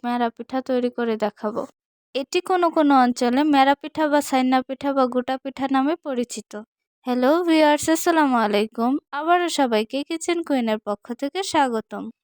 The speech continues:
এই পিঠাগুলো দেখতে যেমন সুন্দর, খেতেও কিন্তু অনেক মজার। শীতের সকালে বা সন্ধ্যায় এ ধরনের ধোয়া ওঠা মেরা পিঠা খেতে কিন্তু দারুণ মজা লাগে। ঘরে যদি মাত্র দুটি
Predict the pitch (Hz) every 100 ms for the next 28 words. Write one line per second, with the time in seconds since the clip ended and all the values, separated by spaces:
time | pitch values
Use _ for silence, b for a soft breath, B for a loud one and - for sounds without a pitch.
0 | _ - 311 - 330 330 302 294 247 262
1 | 262 - 339 339 339 330 320 320 294 320
2 | - - 302 311 311 311 302 349 311 254
3 | 247 240 226 208 208 220 - 311 - 381
4 | 392 330 302 - 311 311 302 294 - 285
5 | 277 247 226 208 - 269 285 285 285 294
6 | 302 269 247 247 254 285 302 - 320 277
7 | 262 277 - 302 320 - 330 - 349 339
8 | 339 403 466 262 254 285 294 277 233 220
9 | 202 190 214 - _ 247 240 254 262 320
10 | 359 359 359 302 320 - 349 320 330